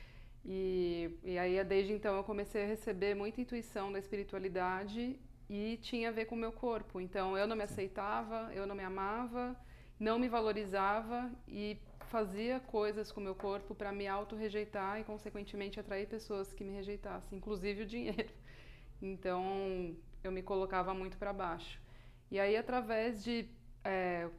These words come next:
Speaker 1: alguns cursos que eu fiz, aí eu fui entendendo sobre, é, usar não só a gordura, mas os vícios, os maus hábitos como uma proteção, porque eu me achava indigna de ser merecedora de tudo que é bom, enfim.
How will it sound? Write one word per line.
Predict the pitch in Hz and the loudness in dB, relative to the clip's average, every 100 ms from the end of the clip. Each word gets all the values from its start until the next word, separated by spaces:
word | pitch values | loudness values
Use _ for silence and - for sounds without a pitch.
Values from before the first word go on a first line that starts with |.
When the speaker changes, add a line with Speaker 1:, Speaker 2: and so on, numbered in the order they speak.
| - - | -10 0
Speaker 1:
alguns | 190 196 208 | 2 2 0
cursos | - 208 226 208 - | 0 0 0 -4 -6
que | 202 | -2
eu | |
fiz, | 190 - 185 185 202 208 - - | -2 -2 -2 0 -2 -4 -8 -4
aí | 190 190 | 2 2
eu | |
fui | 190 208 | 2 -2
entendendo | 202 202 190 190 220 214 | 0 0 2 2 2 2
sobre, | 214 202 185 190 180 180 - - - - - - | 0 0 0 4 4 4 -8 -14 -16 -16 -14 -2
é, | 185 175 170 165 156 - | 2 2 2 2 0 -2
usar | 185 175 196 214 220 180 - - | -4 4 8 8 6 0 -12 -12
não | 202 214 254 | -2 0 2
só | 269 | 2
a | |
gordura, | 240 240 208 226 | 2 2 2 0
mas | 220 208 196 | 2 0 0
os | 190 | -2
vícios, | 180 208 226 - 208 190 185 | -2 0 -2 -2 -2 0 0
os | 185 | 0
maus | 196 202 202 | 2 2 4
hábitos | 196 196 208 214 208 - | 4 4 0 -2 -4 -2
como | 208 202 | -2 0
uma | 202 196 | -2 0
proteção, | 208 208 208 - 202 190 208 240 - - - - - - | 0 2 0 0 2 2 2 0 -6 -16 -20 -20 -18 -8
porque | - 208 - | 0 0 4
eu | 196 | 2
me | |
achava | 196 214 190 | 2 0 2
indigna | 214 202 214 220 226 220 | 2 2 2 2 0 0
de | 208 214 | 0 -4
ser | 220 202 | -4 -4
merecedora | 190 196 208 185 196 185 | -2 -4 -4 -2 -2 -2
de | 185 | -4
tudo | 190 190 190 | -6 -6 -4
que | |
é | 185 | -2
bom, | 180 185 185 185 | -2 -2 -4 -6
enfim. | 185 - 175 | -10 -8 -6